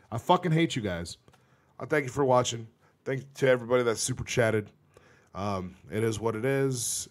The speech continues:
and I said that a lot, and I'm going to go. You might say to yourself, "Man, C P N seems a little off." I'm just gonna put it to you this way. I woke up yesterday morning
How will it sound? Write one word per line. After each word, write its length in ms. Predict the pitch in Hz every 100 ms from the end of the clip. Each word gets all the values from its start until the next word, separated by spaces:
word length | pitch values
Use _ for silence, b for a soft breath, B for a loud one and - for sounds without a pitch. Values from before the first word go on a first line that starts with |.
| -
and 460 | 107 107 104 104 98
I 80 |
said 220 | 95 123 117
that 120 | 110
a 60 |
lot, 600 | 107 117 123 123 - - - _ -
and 100 | 117
I'm 120 | 131
going 220 | 135 131
to 60 | 110
go. 340 | 110 90 82 B B B B B B
You 120 | 143
might 260 | 170 202 151
say 200 | 180 180
to 60 |
yourself, 680 | 165 139 - 135 123 101 - -
"Man, 300 | 139 147 104
C 180 | - 151
P 140 | 175
N 80 | 170
seems 240 | 156 143
a 80 | 123
little 180 | 135 110
off." 440 | 117 101 - - _ _ _ _ _ _ _ - -
I'm 60 | 143
just 140 | 139
gonna 120 | 156
put 140 | 131 196
it 80 | 139
to 100 | 131
you 60 |
this 200 | 110 107
way. 200 | 107 92
I 180 | - 101
woke 360 | 98 127 151 143
up 220 | 143 117
yesterday 540 | 123 127 - 127 120
morning 480 | 107 101 107 107